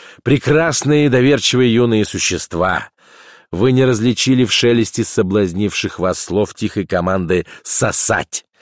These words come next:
Что же теперь? На ощупь исследуйте шипы, так дешево прикупившие вас реальности, и тренируйте понемногу мышцы рта, сопрягая свои алые губы в покорное, как ноль,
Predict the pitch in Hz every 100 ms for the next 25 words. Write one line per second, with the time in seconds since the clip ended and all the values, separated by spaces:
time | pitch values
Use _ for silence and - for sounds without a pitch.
0 | _ - _ - 135 101 90 92 147 147
1 | - _ _ _ - - - - 117 127
2 | 147 165 - - 139 - 123 - 113 131
3 | 120 104 110 101 - 107 - 117 131 113
4 | - - _ 127 98 92 82 123 113 117
5 | 110 90 107 98 107 - 101 - 98 90
6 | 90 - 85 92 78 69 - - 62 -
7 | _ - - - - 143 - 143 147 151
8 | 175 139 151 135 131 131 131 117 113 123
9 | - - 110 95 - - 127 113 78 -
10 | - - - 104 107 98 107 110 101 -
11 | 92 98 98 - 101 92 87 78 127 110
12 | 110 90 - - - - 110 - 127 117
13 | 110 104 90 90 - 90 95 92